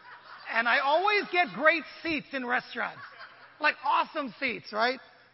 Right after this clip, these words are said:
But, uh, they, they, but, but my wife is brilliant. Yeah, I appreciate our friendship with the, uh, the Shumps. And, um, you know, our wives are pretty smart, don't you think, Mark?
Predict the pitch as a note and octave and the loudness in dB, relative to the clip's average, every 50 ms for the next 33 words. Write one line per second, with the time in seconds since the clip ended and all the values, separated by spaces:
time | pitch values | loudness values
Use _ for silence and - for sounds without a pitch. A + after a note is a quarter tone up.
0 | _ _ - A3+ A#3 A3+ G#3 - A#3+ A#3 A3+ A3 A#3 B3 C#4+ - - C#4 C4 B3 | _ _ -2 0 0 0 0 0 0 2 2 2 0 -4 -4 -4 -6 -8 -10 -10
1 | - - - _ - F4 E4 - - E4+ F#4+ F#4+ G4 G#4 G4+ G4 F#4+ F4+ F4 C#4+ | -12 -18 -20 _ 2 2 2 2 0 -2 0 2 2 4 4 4 4 2 0 -6
2 | A#3+ B3+ E4 E4 D#4 C4+ A3 - G#3 A3 A3+ A#3+ B3+ A#3+ A3+ F#3 - C#4 C4 - | -2 0 2 2 2 2 0 -2 -2 -2 -2 -2 -2 -4 -8 -10 -10 -12 -10 -6
3 | D4 C4+ A#3+ A3 - - - _ _ _ _ - A#3+ A#3 F#3+ - B3+ B3 A3 - | -4 -4 -4 -4 -6 -14 -20 _ _ _ _ -6 -6 -6 -4 -6 -8 -8 -8 -8
4 | A#3+ A3+ F3+ - - A3 F#3+ - - A#3 A3 G#3+ G3+ G3 G3 F3+ F#3+ F#3 - - | -10 -12 -12 -12 -12 -14 -14 -12 -12 -12 -10 -8 -8 -8 -10 -10 -14 -16 -6 -4
5 | B3+ A#3+ A3+ F#3+ F3+ - - - - _ _ _ _ _ _ _ _ _ _ _ | -2 -2 -2 -4 -8 -14 -20 -20 -20 _ _ _ _ _ _ _ _ _ _ _
6 | - A3 G#3 G#3 G#3 G3+ G3 F#3+ G3+ G3 F#3+ F#3 F#3 F3+ F3 F3 E3 E3 - _ | -12 -8 -6 -6 -6 -6 -4 -2 0 0 2 0 0 -2 -6 -10 -14 -16 -20 _
7 | _ _ _ _ _ _ _ _ _ _ _ _ _ _ _ _ _ _ _ _ | _ _ _ _ _ _ _ _ _ _ _ _ _ _ _ _ _ _ _ _
8 | _ _ _ _ _ _ _ _ _ _ - B3 A#3 G#3 A#3+ - - _ _ _ | _ _ _ _ _ _ _ _ _ _ -10 -8 -8 -8 -8 -12 -18 _ _ _
9 | _ _ - - A#3+ A#3+ A#3 A#3+ C4+ C#4 A#3 A#3+ A#3+ - _ _ _ - C4 D4+ | _ _ -8 -6 -4 -2 -2 -2 -2 -2 -4 -6 -8 -10 _ _ _ -10 -8 -8
10 | C4+ - - A#3+ C4 B3+ G#3 D#3+ C3 - G#3 G#3 - A#3+ G#3 A#3+ B3+ A#3 C4 B3 | -8 -10 -8 -4 -4 -2 -2 -4 -6 -10 -14 -14 -14 -14 -12 -12 -12 -10 -8 -8
11 | C4 B3+ | -8 -8